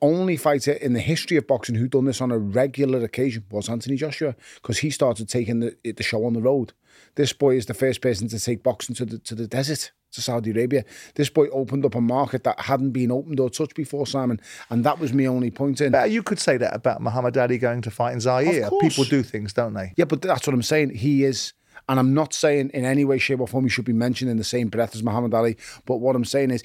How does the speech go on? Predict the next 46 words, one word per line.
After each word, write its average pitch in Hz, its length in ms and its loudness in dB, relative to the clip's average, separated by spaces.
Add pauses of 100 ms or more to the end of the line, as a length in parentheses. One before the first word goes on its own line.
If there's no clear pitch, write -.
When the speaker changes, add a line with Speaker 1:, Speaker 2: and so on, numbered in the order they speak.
Speaker 1:
he 135 160 0
changed 135 400 0
the 120 80 -2
game 120 320 2
like 110 260 0
Muhammad 110 320 0
Ali 117 200 0
changed 117 280 -2
the 110 60 -4
game 107 240 -2 (180)
for 120 180 -2
fighters 117 520 0
in 120 160 2
this 110 180 -2
country. 120 400 -2 (380)
I 127 140 4
was 135 180 -2
here 131 200 2
before 123 400 0
he 135 80 2
was 139 140 -4
here 147 280 -2
as 127 120 -6
a 139 40 -10
professional, 151 520 -4 (300)
and 120 160 0
I've 113 140 -2
been 120 220 0
here 117 300 0 (520)
throughout 117 480 0 (120)
his 113 120 -4
peak - 280 -2
and 120 100 0
his 98 140 -2
rise, 104 400 0 (320)
and 113 180 0
the 107 80 -2
game 113 300 0
changed 107 500 -4 (140)
with 101 200 -2
him, 104 220 -6 (140)
Simon. 101 300 -2
It 87 100 -6
really 104 320 0
did, 101 200 -2
because 110 380 -4